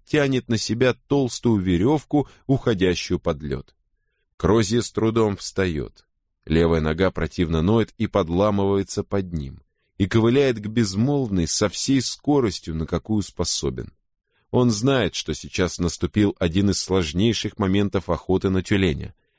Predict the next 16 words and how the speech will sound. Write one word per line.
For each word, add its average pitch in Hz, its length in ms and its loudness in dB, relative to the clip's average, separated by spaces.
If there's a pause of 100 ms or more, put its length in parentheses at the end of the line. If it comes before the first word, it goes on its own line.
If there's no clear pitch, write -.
(160)
Надо 78 240 2
вытащить 92 460 0
животное 87 480 2
на 85 120 2
лед 98 240 2
прежде, 92 540 0 (220)
чем 98 180 2
оно, 107 140 4
яростно 101 640 0
дернувшись, 101 720 0
сорвется 104 640 0
с 92 40 -6
зазубренного 107 840 0
костяного 104 540 0
наконечника 101 800 -2
гарпуна, 90 640 -2